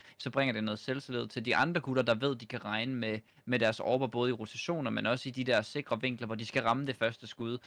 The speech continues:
få det første kill, og ligesom igangsætte, hvad der tit er et crossfire med en riffelspiller, for eksempel. Så, øh, så der er bare sportsligt nogle, et, et kæmpe upgrade jo, øh, og også en mand, der, der tydeligvis allerede nu har været ude at sige, "Jamen, jeg tror, at jeg kan indfri jeres forventninger," for han ved godt, de er tårnhøje.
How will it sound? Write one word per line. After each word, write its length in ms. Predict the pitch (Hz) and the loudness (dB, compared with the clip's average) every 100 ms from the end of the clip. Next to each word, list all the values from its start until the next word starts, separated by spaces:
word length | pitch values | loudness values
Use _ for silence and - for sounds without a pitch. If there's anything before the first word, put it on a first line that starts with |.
| - - | -14 -2
få 100 | 143 | 0
det 100 | 117 | 0
første 320 | 120 117 113 | -2 -2 -6
kill, 300 | - 117 120 | -2 0 2
og 200 | - 110 | 2 2
ligesom 420 | 117 - 117 104 - _ _ - | 2 0 0 0 -4 _ _ -12
igangsætte, 600 | 127 135 135 117 117 110 | 0 2 2 0 -2 2
hvad 120 | 110 | 4
der 80 | 107 | 2
tit 220 | - 127 | 0 -2
er 40 | |
et 80 | 107 - | -2 -2
crossfire 540 | 123 120 - 104 107 | 0 0 0 0 0
med 120 | 107 | 0
en 80 | 107 | 0
riffelspiller, 460 | 104 110 - 107 110 | -2 -4 -8 -6 -6
for 80 | |
eksempel. 340 | 107 107 107 - | -4 -4 -4 -4
Så, 340 | - 101 90 | 2 6 6
øh, 180 | 90 90 - - - | 4 2 -4 -20 -10
så 120 | 98 | 0
der 100 | 110 | 2
er 80 | 110 | 4
bare 400 | 107 107 104 107 | 6 6 6 4
sportsligt 520 | - 113 123 117 - | 0 0 0 -4 -6
nogle, 400 | 107 101 98 76 - | -4 -4 -6 -8 -8
et, 140 | 110 - | -8 -6
et 140 | 113 | -10
kæmpe 380 | - 139 135 - | -4 -2 0 2
upgrade 360 | 123 - 110 107 107 | 2 2 0 0 -2
jo, 160 | 104 - | -4 -4
øh, 380 | 113 104 104 95 - | -2 0 2 -2 0
og 140 | 101 | 2
også 260 | - 117 127 | 4 4 2
en 80 | 113 | 0
mand, 220 | 113 107 | 2 4
der, 180 | 95 92 - _ - | 4 4 0 _ -6
der 60 | |
tydeligvis 420 | 110 165 165 131 110 | -2 0 2 2 4
allerede 240 | 110 113 | 6 6
nu 80 | 120 | 4
har 100 | 117 | 2
været 100 | 117 | 2
ude 80 | 117 | 0
at 60 | |
sige, 180 | - 117 | -2 0
"Jamen, 140 | 107 | 6
jeg 120 | 107 - | 8 8
tror, 400 | - 127 104 - | 6 6 6 2
at 100 | 107 | 0
jeg 100 | 110 | 2
kan 100 | 107 | 2
indfri 320 | 117 139 120 | 0 0 0
jeres 160 | 90 98 | 0 0
forventninger," 440 | 110 113 101 104 - | -2 -4 -4 -8 -4
for 80 | |
han 120 | 110 120 | 0 2
ved 120 | 131 | 4
godt, 200 | 113 - | 0 -2
de 60 | |
er 40 | 110 | -8
tårnhøje. 500 | - 110 110 107 | -4 -2 -2 -4